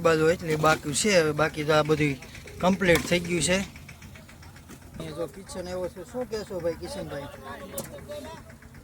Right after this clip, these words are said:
ધાબો આવું કમ્પ્લીટ ભરાઈ જાય પછી હવે આપણે સામે નીકળીએ ને. તો ભાઈ હવે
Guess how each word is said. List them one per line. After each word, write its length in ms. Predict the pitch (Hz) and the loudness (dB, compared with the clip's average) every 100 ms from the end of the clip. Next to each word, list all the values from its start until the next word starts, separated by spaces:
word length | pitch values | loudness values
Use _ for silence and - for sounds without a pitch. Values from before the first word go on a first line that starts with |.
| - | -16
ધાબો 240 | - 175 180 180 | -12 -10 -6 -6
આવું 240 | 180 175 | -6 -8
કમ્પ્લીટ 340 | 190 190 185 151 | -10 -12 -12 -6
ભરાઈ 240 | 175 196 | -4 -2
જાય 140 | 190 175 | 0 -2
પછી 220 | 160 165 | -4 -8
હવે 100 | 165 | -4
આપણે 240 | 165 165 165 | -4 -6 -8
સામે 240 | 165 170 170 | -10 -12 -14
નીકળીએ 400 | 202 220 220 262 | -14 -10 -8 -6
ને. 80 | 214 - - - - - - - 247 - - - - - - - - - | -10 -14 -18 -18 -18 -16 -16 -16 -16 -18 -18 -18 -18 -18 -18 -18 -18 -18
તો 80 | - 139 | -16 -8
ભાઈ 200 | 147 151 | -4 0
હવે 120 | 147 | 0